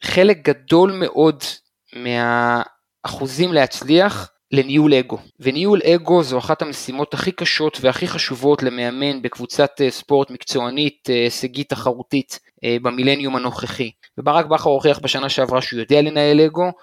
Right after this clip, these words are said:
הוכיח בשנים קודם בבאר שבע שהוא יודע לנהל אגו מצוין,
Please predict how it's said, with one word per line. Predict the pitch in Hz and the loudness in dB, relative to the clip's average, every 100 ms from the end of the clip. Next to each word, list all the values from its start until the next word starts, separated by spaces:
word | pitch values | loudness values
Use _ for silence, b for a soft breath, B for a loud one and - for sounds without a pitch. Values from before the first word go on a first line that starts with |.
| b - | b -12
הוכיח | 127 - 147 | -10 0 0
בשנים | - 131 135 139 | 0 -4 -4 -6
קודם | - 139 131 | -2 -2 -2
בבאר | 127 123 | -2 -2
שבע | - 131 | -2 -4
שהוא | 127 123 | -4 -6
יודע | 123 131 | 0 2
לנהל | 127 127 127 127 127 | 2 0 0 2 0
אגו | 131 | -2
מצוין, | 127 - - 123 156 190 | -8 -8 -4 0 2 0